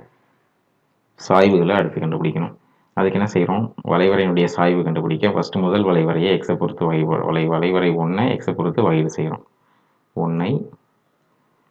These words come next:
எக்ஸை பொறுத்து வகையிட, வகையீடு செஞ்சா என்ன வருது? இது பார்த்தீங்கன்னா, ஒண்ணுல எக்ஸ், ஒய் யூ வி ஃபார்மேட்ல இருக்கா? யூ வி ஃபார்மேட்ல இருக்கிறதுனால நம்ம வகையீடுகளுக்கான யூ வி சூத்திரம் இருக்கு,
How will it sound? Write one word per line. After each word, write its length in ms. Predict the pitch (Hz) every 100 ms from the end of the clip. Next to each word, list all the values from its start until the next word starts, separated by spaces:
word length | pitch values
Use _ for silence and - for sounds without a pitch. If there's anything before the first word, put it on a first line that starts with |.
| _ _ _
எக்ஸை 340 | - 87 - 82 -
பொறுத்து 380 | 82 78 - 127 - - _ _ _ 92
வகையிட, 420 | 82 80 80 92 101 - - _ _ _ -
வகையீடு 240 | 90 87 85
செஞ்சா 180 | 87 87 85
என்ன 100 | 82
வருது? 280 | 85 85 95 107 -
இது 160 | 104 -
பார்த்தீங்கன்னா, 440 | 85 90 92 95 82
ஒண்ணுல 380 | 85 90 92 95 87 110 139 _ _ _ _ -
எக்ஸ், 340 | 92 90 - 107
ஒய் 220 | 90 85
யூ 100 | 98
வி 100 | 104
ஃபார்மேட்ல 420 | 98 92 90 82
இருக்கா? 240 | 85 78 101 107 - 98 90
யூ 80 | 104
வி 80 | 107
ஃபார்மேட்ல 440 | - 87 87 -
இருக்கிறதுனால 560 | 82 82 85 82 92 95
நம்ம 220 | 87 87 85 82 90
வகையீடுகளுக்கான 580 | 95 90 104 101 90 90 87
யூ 120 | 95
வி 100 | 95
சூத்திரம் 380 | 92 80 80 80
இருக்கு, 180 | 80